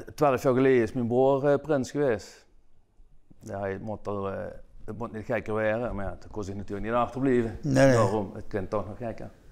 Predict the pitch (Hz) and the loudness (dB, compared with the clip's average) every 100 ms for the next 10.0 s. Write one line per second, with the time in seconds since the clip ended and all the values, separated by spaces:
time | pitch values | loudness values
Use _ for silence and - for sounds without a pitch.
0 | - - - - - - - - - - | -18 -20 -20 -20 -18 -18 -18 -20 -20 -20
1 | - - - - - 104 104 104 101 - | -18 -20 -20 -12 -6 -4 -4 -4 -6 -10
2 | - - - - 117 120 123 127 123 - | -10 -14 -18 -12 -2 2 4 2 0 -6
3 | 123 117 117 123 135 110 98 - - - | -4 -2 0 0 0 -4 -6 -10 -14 -18
4 | - - - - 113 107 107 107 104 110 | -20 -20 -18 -4 -2 0 0 0 -2 -8
5 | - 107 101 101 107 113 101 107 - 120 | -8 -8 -6 -6 -4 -2 -4 -6 -8 -8
6 | - 117 - - - - - - - - | -8 -12 -14 -8 -8 -8 -16 -20 -20 -20
7 | - - - - - - 98 98 98 98 | -20 -18 -18 -16 -18 -14 -8 -6 -6 -6
8 | 101 101 120 143 151 143 139 139 135 135 | -6 2 6 8 10 10 10 8 6 4
9 | 175 190 127 135 160 135 131 117 98 | 2 0 2 2 2 0 0 0 -2